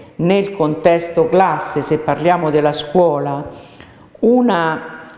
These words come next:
eh, alleanza, una complicità da parte di altri soggetti che o partecipano o in qualche maniera,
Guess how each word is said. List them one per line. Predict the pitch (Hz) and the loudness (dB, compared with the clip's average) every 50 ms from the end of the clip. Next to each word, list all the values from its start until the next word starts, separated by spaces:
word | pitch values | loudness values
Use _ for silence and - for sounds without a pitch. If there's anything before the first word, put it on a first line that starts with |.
| - _ _ | -20 _ _
eh, | _ 165 160 156 147 147 147 147 147 147 143 143 147 147 147 143 147 | _ 2 2 2 2 2 2 2 2 2 2 2 2 2 0 2 2
alleanza, | 175 185 196 202 208 214 233 247 254 254 233 156 143 131 131 139 - - - - 135 | 2 2 2 2 2 2 2 2 2 0 0 -2 -2 -4 -4 -6 -8 -2 0 0 2
una | 151 170 175 175 | 2 2 0 0
complicità | 175 175 202 196 202 202 196 202 202 190 190 196 - - 190 165 - 208 196 185 180 143 131 - - - - - | 0 0 0 0 0 -2 -4 -2 -2 -2 -2 -2 -2 -4 -4 0 0 0 2 2 0 -2 -4 -8 -12 -14 -10 -2
da | 151 147 139 | 0 0 0
parte | 139 - 170 165 151 151 - - - - 147 | 2 2 0 2 0 -2 -4 -6 -6 -4 -4
di | 143 156 165 | 0 2 2
altri | 160 156 156 151 - 143 147 | 2 2 0 -2 -6 -6 -6
soggetti | 147 - 156 139 151 143 151 180 170 156 156 156 - - - - 143 139 135 135 139 - - - - - - - - _ | -2 -2 -2 -2 0 0 2 2 2 2 2 -2 -4 -8 -6 -4 -4 -4 -4 -4 -8 -14 -18 -20 -20 -20 -20 -20 -20 _
che | _ - - 202 175 156 - - - | _ 2 4 4 4 2 0 0 0
o | 240 269 254 | 0 0 2
partecipano | - - 170 170 - - - 208 196 165 - - - 151 131 - 135 135 139 135 135 135 135 - - - - - | 2 2 2 2 -2 -4 -2 0 0 0 0 -2 -4 -4 -2 0 -2 -2 -2 -4 -4 -6 -8 -10 -16 -20 -2 0
o | 233 233 240 220 175 147 - - - - | 2 4 4 2 0 -2 -4 -8 -6 -4
in | 156 151 151 | -4 -4 0
qualche | 151 156 156 151 - 170 | 0 0 0 2 0 0
maniera, | 160 160 160 160 165 180 180 170 156 147 139 135 139 131 - | 0 2 0 0 2 2 2 4 4 4 2 0 0 -2 -4